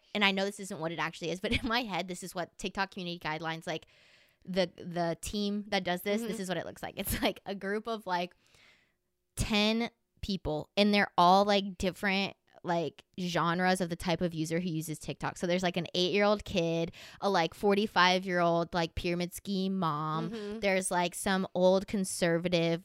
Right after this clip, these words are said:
Speaker 1: like, piece of shit country guy. And then there's, like, people our age.
Speaker 2: Mm-hmm.
Speaker 1: And, like, it's, like, all these different types of people. And then, then when a video gets flagged, it gets, like, sent to them. And they're, like, sitting around this, like, futuristic, like, dinner table. And it's like,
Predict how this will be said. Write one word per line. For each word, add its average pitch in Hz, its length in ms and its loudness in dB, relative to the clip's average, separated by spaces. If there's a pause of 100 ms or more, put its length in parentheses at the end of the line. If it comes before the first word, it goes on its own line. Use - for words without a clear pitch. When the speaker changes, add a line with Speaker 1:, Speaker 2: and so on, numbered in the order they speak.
Speaker 1:
like, 160 400 -2 (280)
piece - 240 -4
of 175 80 -4
shit - 360 0
country 160 400 -4
guy. 160 440 0 (260)
And 202 140 0
then 202 160 2
there's, 185 220 0
like, 170 180 -2
people 214 300 0
our 165 280 4
age. 160 380 -2
Speaker 2:
Mm-hmm. 220 80 0
Speaker 1:
And, 220 120 4
like, 208 160 4
it's, 247 140 6
like, 262 160 6
all 214 120 10
these 262 140 2
different 220 220 2
types 208 160 2
of 202 60 -18
people. 165 300 -4 (380)
And 240 140 4
then, 233 160 4
then 202 260 2 (180)
when 220 220 4
a 202 180 4
video 220 280 6
gets 240 200 -4
flagged, 196 340 4
it 220 40 -2
gets, 214 160 2
like, 214 140 2
sent 196 260 0
to 208 80 0
them. 175 120 2
And 185 80 -2
they're, 185 80 2
like, 196 120 0
sitting 214 220 0
around 202 120 2
this, 185 100 -6
like, 175 120 -4
futuristic, 185 840 -2
like, 165 240 -4
dinner 170 240 -6
table. 180 400 -2
And 180 160 -2
it's 170 200 -6
like, 160 220 -2